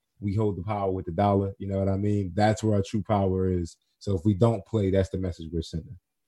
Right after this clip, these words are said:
That then turns into, in a recent chat, uh, in a recent chat group with Nets players, Kyrie Irving lobbied for skipping the bubble.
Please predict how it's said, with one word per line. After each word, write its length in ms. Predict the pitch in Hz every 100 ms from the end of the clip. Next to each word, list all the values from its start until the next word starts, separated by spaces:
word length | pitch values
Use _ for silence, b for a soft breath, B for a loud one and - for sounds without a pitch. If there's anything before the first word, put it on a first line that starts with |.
| _ _ _
That 320 | 110 127 113
then 280 | 127 131 123
turns 380 | - 117 107 95
into, 640 | 101 87 107 101 98 95 - b 120
in 100 | 113
a 60 |
recent 520 | 101 151 208 - 190
chat, 380 | - - 104 92 - _ _ _ 113
uh, 300 | 110 104 101
in 120 | 117
a 40 |
recent 340 | 113 160 170 143
chat 320 | 165 127 104
group 260 | 107 113 101
with 120 | 98
Nets 320 | 95 113 107
players, 560 | - 104 92 90 87 - _ _ -
Kyrie 320 | 123 131 131
Irving 320 | 120 110 107
lobbied 420 | 101 110 107 101 92
for 160 | 95
skipping 540 | - - 127 123 135 131
the 80 |
bubble. 540 | 92 104 90 90 92